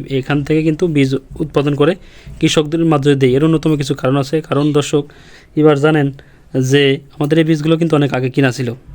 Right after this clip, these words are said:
কোম্পানির যে রেট সেই রেটে। তো এখন একজন কৃষকের বর্তমান, আহ, অনেক দাম, সেটা আমরা উল্লেখ করতে চাচ্ছি না, কিন্তু একজন কৃষকের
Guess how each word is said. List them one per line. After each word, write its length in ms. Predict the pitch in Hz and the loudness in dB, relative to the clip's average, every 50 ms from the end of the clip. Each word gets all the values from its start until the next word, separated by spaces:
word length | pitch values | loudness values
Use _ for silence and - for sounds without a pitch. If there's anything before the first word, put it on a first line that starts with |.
| - - - - - - | -20 -20 -20 -20 -12 -4
কোম্পানির 400 | - 143 143 135 143 139 139 135 | -2 0 0 0 0 0 0 0
যে 80 | 135 143 | 0 2
রেট 180 | 147 175 175 - | 0 0 -2 -2
সেই 160 | - 156 139 | 0 2 2
রেটে। 260 | 135 120 117 - 90 - - - - - - - - - - - - - | 2 0 -2 -6 -12 -16 -18 -20 -20 -20 -20 -20 -20 -20 -20 -20 -10 -6
তো 80 | - 147 | -4 -4
এখন 200 | 143 - 175 175 | -2 0 2 2
একজন 240 | 160 151 160 180 170 | 2 2 2 2 0
কৃষকের 500 | 170 - 160 - 175 151 170 165 170 170 | 0 0 0 0 0 0 0 0 -2 -2
বর্তমান, 520 | - 160 160 165 165 - 180 175 180 175 175 165 | -2 0 0 0 0 0 0 2 2 2 0 -2
আহ, 640 | - - 156 156 151 147 147 147 143 - - - 185 | -4 -4 -2 0 0 0 0 -2 -4 -6 -6 -2 -2
অনেক 180 | 185 180 165 135 | 0 0 0 0
দাম, 220 | 139 131 156 196 - - - - - - | 0 -2 -2 -4 -8 -16 -20 -20 -20 -6
সেটা 220 | - - 143 135 143 | -4 -2 -2 0 0
আমরা 120 | 147 147 | 0 0
উল্লেখ 200 | 147 147 147 139 | 2 2 0 0
করতে 280 | - 151 139 - - 139 | 0 0 -2 0 -2 -2
চাচ্ছি 280 | 139 135 135 - 170 | -2 -2 0 0 0
না, 140 | 147 151 175 - - - - - - - - - - - - - - - - | 0 0 -2 -6 -12 -20 -20 -20 -20 -20 -20 -20 -20 -20 -20 -20 -20 -10 -6
কিন্তু 220 | - 151 143 156 | -6 -2 0 0
একজন 220 | 151 147 156 165 156 | 0 2 2 0 0
কৃষকের 480 | - - 156 - 180 170 - 160 135 | -2 -2 -2 0 0 0 0 0 -2